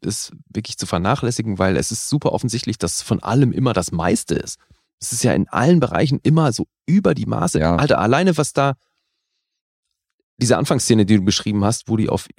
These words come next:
Speaker 1: sowas Marktähnlichem sind, wo halt irgendwelche Leute über Megafone die Jobs rausschreien.
Speaker 2: Mhm.
Speaker 1: Und da stehen einfach Hunderte oder Tausende von Männern, die da einen Job abgreifen wollen, alle mit ihren Handys beschäftigt und so. Und die
Speaker 2: Mhm.
Speaker 1: ganzen großen Firmen dann eben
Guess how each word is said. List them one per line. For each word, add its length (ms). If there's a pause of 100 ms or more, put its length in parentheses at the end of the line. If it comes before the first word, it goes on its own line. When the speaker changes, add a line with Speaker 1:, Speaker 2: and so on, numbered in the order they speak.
Speaker 1:
sowas 380
Marktähnlichem 800
sind, 280
wo 140
halt 160
irgendwelche 300
Leute 240
über 160
Megafone 560
die 120
Jobs 360
rausschreien. 640
Speaker 2:
Mhm. 320 (240)
Speaker 1:
Und 140
da 60
stehen 260
einfach 360
Hunderte 420
oder 220
Tausende 420
von 220
Männern, 460 (880)
die 80
da 100
einen 80
Job 240
abgreifen 600
wollen, 260 (260)
alle 260
mit 120
ihren 160
Handys 300
beschäftigt 540
und 120
so. 180
Und 240
die 100
Speaker 2:
Mhm. 80
Speaker 1:
ganzen 280
großen 320
Firmen 380
dann 260
eben 220